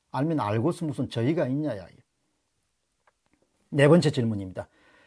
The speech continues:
트럼프 대통령은 비핵화에 대해서 어떤 입장을 갖고 있느냐? 오월 십구 일 대표적으로 보면 팍스뉴스와의 인터뷰에서 이야기를 했죠.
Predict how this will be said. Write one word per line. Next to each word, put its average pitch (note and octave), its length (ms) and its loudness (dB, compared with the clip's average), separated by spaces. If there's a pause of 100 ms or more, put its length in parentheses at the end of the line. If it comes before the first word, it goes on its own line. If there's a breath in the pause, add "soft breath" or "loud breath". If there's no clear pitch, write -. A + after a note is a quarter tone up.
(220 soft breath)
트럼프 G#3 360 6
대통령은 C3+ 580 2
비핵화에 C3 560 0
대해서 A2 260 -6
어떤 D3 280 0
입장을 C#3+ 320 -2
갖고 B2+ 240 -6
있느냐? B2 340 -6 (1900)
오월 C#3 300 4
십구 - 340 -6
일 D3 240 -2 (300)
대표적으로 B2 540 0
보면 A#2 340 -6 (480 soft breath)
팍스뉴스와의 C3 1000 0
인터뷰에서 A2+ 640 -6
이야기를 F3 400 -2
했죠. - 360 -10